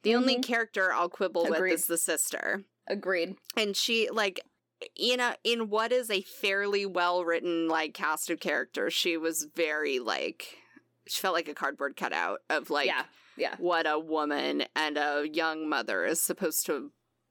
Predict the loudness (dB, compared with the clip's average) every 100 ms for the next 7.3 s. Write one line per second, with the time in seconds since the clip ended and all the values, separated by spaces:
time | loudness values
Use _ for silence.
0 | -16 -4 2 2 2 -2 -8 -4 -2 0
1 | 0 2 0 -2 -2 0 0 -2 -2 -2
2 | -4 -8 -6 -4 -4 -6 _ _ -4 -4
3 | -6 _ _ _ -20 _ _ -8 -6 -6
4 | -14 _ _ _ _ _ -10 -8 -8 _
5 | -6 0 0 0 0 2 2 0 -2 -2
6 | -2 0 0 0 0 0 -4 -4 -2 -2
7 | -4 -8 -8